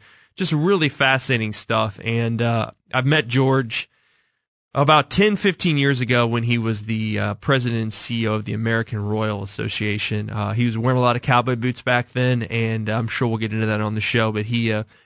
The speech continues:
he has a rich history in Kansas City working with the Greater Kansas City Chamber. He was in the banking industry for quite a while. He also revitalized and, uh, kind of relaunched the Starlight, Starlight down, um, that we love. I love Starlight. I love going to concerts there and kinda help with that business strategy.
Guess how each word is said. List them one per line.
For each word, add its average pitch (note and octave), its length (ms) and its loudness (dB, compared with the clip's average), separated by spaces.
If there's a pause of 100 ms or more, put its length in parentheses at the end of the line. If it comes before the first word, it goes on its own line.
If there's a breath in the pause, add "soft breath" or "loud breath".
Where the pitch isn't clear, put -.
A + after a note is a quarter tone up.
he E3 80 0
has D3 100 4
a C3+ 80 2
rich C#3+ 240 0
history A#2+ 400 0
in G#2+ 80 -4
Kansas G#2 340 -2
City G#2+ 380 -2
working G#2+ 360 -4
with G#2 100 -4
the G2+ 80 -8
Greater G#2 240 -4
Kansas G2+ 240 -6
City G2+ 160 -8
Chamber. G#2+ 440 -2
He A2 80 -2
was G#2 120 -4
in G#2 60 -6
the F#2+ 40 -6
banking A2+ 400 -4
industry A2 380 -4
for G#2 100 -8
quite G#2+ 240 -4
a G#2 60 -4
while. G#2+ 260 -2 (300 soft breath)
He C#3 80 0
also D3 200 0
revitalized B2 840 2
and, A#2 260 0
uh, A2 120 -2
kind C3 200 0
of A#2 100 -2
relaunched B2 380 0
the B2 80 -4
Starlight, A#2 640 0
Starlight A2+ 600 -2
down, G#2+ 340 -2
um, A2 320 -2 (520)
that G#2+ 120 -4
we A#2+ 120 0
love. A2 520 2
I F#2+ 80 -2
love A2 300 -2
Starlight. G#2+ 440 -2
I G#2 40 -4
love G#2+ 180 -4
going G#2+ 160 -4
to G2 60 -6
concerts G2+ 560 -6
there G#2 240 -2
and G#2+ 120 -6
kinda G#2+ 200 -4
help G#2+ 160 -2
with G#2 80 -6
that G2+ 180 -4
business G#2+ 300 -4
strategy. G#2 480 -4